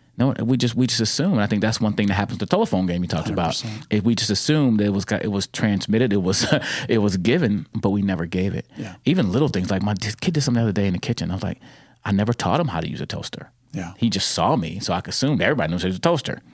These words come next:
Speaker 1: But we never really said, "Hey, this is how you use a toaster. This is how you don't use a
Speaker 2: That's
Speaker 1: toaster." <laughs>
Speaker 2: an
Speaker 1: It's like,
Speaker 2: example.
Speaker 1: you don't turn it upside down.
Speaker 2: Yeah,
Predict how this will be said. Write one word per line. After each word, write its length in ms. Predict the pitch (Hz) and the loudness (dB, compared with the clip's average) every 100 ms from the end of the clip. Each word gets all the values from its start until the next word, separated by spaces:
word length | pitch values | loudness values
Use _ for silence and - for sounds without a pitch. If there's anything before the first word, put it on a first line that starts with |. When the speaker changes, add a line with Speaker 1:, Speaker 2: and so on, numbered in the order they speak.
| - - _ - | -20 -20 _ -4
Speaker 1:
But 80 | 101 | 0
we 100 | 123 | 2
never 220 | 156 117 | 2 2
really 160 | 104 - | 0 -2
said, 200 | - - | -4 0
"Hey, 160 | 156 | 0
this 60 | 143 | 0
is 20 | |
how 80 | 160 | -2
you 40 | 156 | -2
use 60 | 156 | -2
a 40 | |
toaster. 240 | 190 156 143 | -2 -2 -2
This 20 | |
is 40 | |
how 40 | 180 | -2
you 120 | 170 | 0
don't 260 | 156 233 - | 0 0 0
use 120 | 101 | 0
a 40 | |
Speaker 2:
That's 220 | 143 117 - | -2 -2 -4
Speaker 1:
toaster." 80 | |
<laughs> 100 | 175 | -6
Speaker 2:
an 60 | 202 | -4
Speaker 1:
It's 160 | 196 - | -2 0
like, 80 | 127 | 0
Speaker 2:
example. 300 | - - 127 | -2 -2 0
Speaker 1:
you 80 | 143 | 2
don't 300 | 151 226 - | 2 2 2
turn 160 | 190 | 2
it 60 | 135 | 2
upside 320 | - 95 107 | 2 0 2
down. 100 | - - - | 2 2 0
Speaker 2:
Yeah, 540 | - - 156 220 247 | 2 2 2 2 0